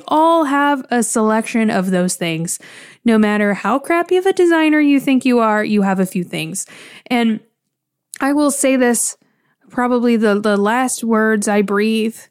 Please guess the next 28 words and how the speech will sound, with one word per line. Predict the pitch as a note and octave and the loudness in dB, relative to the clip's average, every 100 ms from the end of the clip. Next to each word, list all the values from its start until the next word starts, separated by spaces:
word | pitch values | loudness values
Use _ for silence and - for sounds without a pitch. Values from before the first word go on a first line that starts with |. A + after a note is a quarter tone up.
| _ _ - - | _ _ -10 -2
will | A3 | -2
probably | - G#3+ A3 A3 A3 | 0 -2 0 0 0
be | G3+ G3+ G3 G3 F#3+ _ _ | 2 2 2 2 -2 _ _
this. | - E3+ E3+ - - - _ - - - - - | -6 -4 -4 -6 -6 -10 _ -20 -20 -20 -20 -4
I, | C4+ E4+ F4+ F#4 F4+ _ _ _ | 0 2 2 2 0 _ _ _
Meg | A3+ D#4 D4 | 0 2 4
Lewis, | D4 C4 F#3+ - - - | 4 4 2 -2 -6 -6
am | - A#3+ | 0 2
not | A#3+ C4+ G4 - - | 4 2 0 -4 -8
a | C#4+ | -6
technically | C#4 C#4+ C#4+ C#4 C#4 C4+ | -2 -4 -2 -2 0 0
talented | C4 B3 G#3 G#3 G3+ G#3 | 0 0 0 2 2 0
designer. | G3 F3+ D#3+ D#3 F#3 G#3+ _ | 0 -2 -2 -4 -8 -10 _
There, | - D#4 D4 | 0 0 2
there | C4 C#4 | 2 2
they | A#3+ | 2
are. | G3 G3 | 2 0
Those | G3 A3 | 0 0
are | |
my | G#3+ G#3 | 0 0
dying | G3+ G3 G#3+ | 0 2 0
<laughs> | G3 - | -2 -2
words. | B3 - - B2 - - C4 | -2 -2 -8 -8 -8 -6 -8
<laughs> | - - C#4 | -8 -10 -8
Can | - | 0
you | A3+ A3+ | 2 2
imagine? | F#3 E3 G3 F#3+ _ _ _ _ _ | 2 0 -4 -6 _ _ _ _ _
<laughs> | A4+ C5 B4+ | 0 2 0